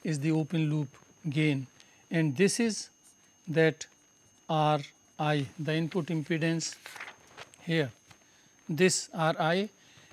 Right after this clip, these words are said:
and this is in Miller's the-, form. So, we transform it, it to its equivalent at the input, and this is R one, and of course, here this is V I. So,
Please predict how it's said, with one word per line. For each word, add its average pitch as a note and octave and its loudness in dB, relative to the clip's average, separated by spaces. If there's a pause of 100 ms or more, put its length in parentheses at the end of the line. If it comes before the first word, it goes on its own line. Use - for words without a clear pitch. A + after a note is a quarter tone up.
(100)
and D#3 0 (360)
this E3+ 0
is F#3 2
in D#3+ 0
Miller's E3 4
the-, F3+ 0
form. F#3+ 0 (100)
So, - -4
we D#3 0
transform E3 -2
it, - -6 (500)
it E3 -6 (200)
to D#3 0
its D3+ -2
equivalent F3 0
at D#3 2
the D3 0
input, D#3 0 (460)
and D#3+ 0
this D#3+ 0
is F#3 -2 (440)
R D#3 2
one, D3+ 0 (340)
and D#3 -2
of D3 -4
course, D3+ -2
here D3 -2 (1500)
this D3+ -4
is D#3 -6 (300)
V D3+ -4 (260)
I. D3 -2 (840)
So, A3 4